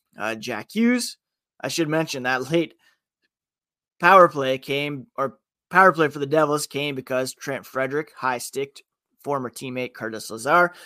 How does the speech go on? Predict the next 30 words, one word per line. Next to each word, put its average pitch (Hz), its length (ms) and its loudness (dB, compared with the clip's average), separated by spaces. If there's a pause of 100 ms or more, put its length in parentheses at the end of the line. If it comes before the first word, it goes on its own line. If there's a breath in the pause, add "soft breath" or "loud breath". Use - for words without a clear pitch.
(180 loud breath)
but 160 60 2
that 175 120 6
doesn't 160 260 2
take 151 160 -2
away 131 240 2
from 131 220 -6
his 127 180 -4
overall 127 400 0
performance, 127 640 -10 (320 soft breath)
and 139 140 -4
he 143 60 -4
certainly 143 400 2
made 135 260 -2
up 135 180 0
for 123 260 -6
it 113 200 -8
by 131 200 0
coming 156 360 -4
back 135 260 -2
the 147 160 -2
other 160 180 0
way 110 360 -4 (460 soft breath)
and, 123 440 -4
uh, 113 520 -6 (120)
and 127 200 -6
getting 120 240 -4
that 117 180 -4
empty 113 320 -10
net 110 260 -8
goal. 90 380 -10